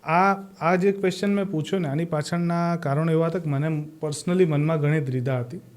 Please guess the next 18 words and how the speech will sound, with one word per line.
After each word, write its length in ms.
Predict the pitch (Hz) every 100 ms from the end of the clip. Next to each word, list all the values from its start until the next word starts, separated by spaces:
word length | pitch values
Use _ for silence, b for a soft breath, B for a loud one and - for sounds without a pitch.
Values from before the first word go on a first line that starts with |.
| - 135
હું 420 | 127 147 147 143
વચ્ચે 280 | 139 - 147
એક 160 | 143 -
હોસ્પિટલમાં 580 | 135 127 143 147 147 143
ગયો 180 | 131 131
હતો 160 | 135
અને 140 | 175 185
ત્યાં 260 | 180 160
મને 240 | 147 147 147
એક 220 | 143 139 - _ _ -
લોકોએ 380 | 143 139 143 151
સજેસ્ટ 400 | 147 131 147 147
કર્યું, 240 | 135 170
કોઈ 100 | - 135
ટ્રસ્ટવાળા 480 | - 139 - 127 123
હતા, 180 | 123 170
કે 120 | 180
તમે 200 | 151 165